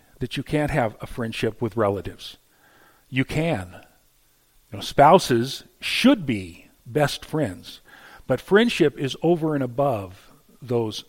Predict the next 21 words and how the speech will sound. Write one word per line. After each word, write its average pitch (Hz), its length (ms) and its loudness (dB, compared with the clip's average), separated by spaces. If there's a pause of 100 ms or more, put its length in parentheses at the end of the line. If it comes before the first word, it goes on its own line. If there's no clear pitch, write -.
family 107 680 -6 (120)
relationships. 107 840 -12 (1800)
And 131 220 -2
nothing 190 480 2
forms 156 540 -4
your 147 120 -4
character 143 560 0
more 135 560 -4 (400)
than 123 160 -2
the 123 80 -2
company 113 840 -6
that 123 160 -10
you 120 140 -6
keep. - 400 -10 (1200)
So 147 140 0
the 131 80 2
Proverbs, 156 840 4 (220)
which - 240 -12
is - 100 -12
primarily 170 1120 2
aimed 127 420 -2